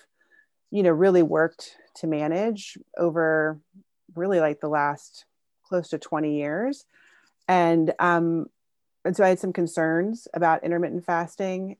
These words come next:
and, you know, thyroid disorders, but, you know, the fact that that's something that you deal with yourself,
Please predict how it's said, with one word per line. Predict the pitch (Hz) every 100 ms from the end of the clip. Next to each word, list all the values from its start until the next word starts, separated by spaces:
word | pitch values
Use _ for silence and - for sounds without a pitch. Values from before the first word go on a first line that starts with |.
| -
and, | 160 156 151 147 151 _ _ _
you | 165
know, | 151
thyroid | 160 147 156 160
disorders, | 180 196 190 214 240 - _ _
but, | 175
you | 160
know, |
the | 147
fact | 160 156 160
that | 156
that's | -
something | 165 160 151
that | 147
you | 156 151
deal | 151 151
with | 151
yourself, | 147 147 220 208 196 -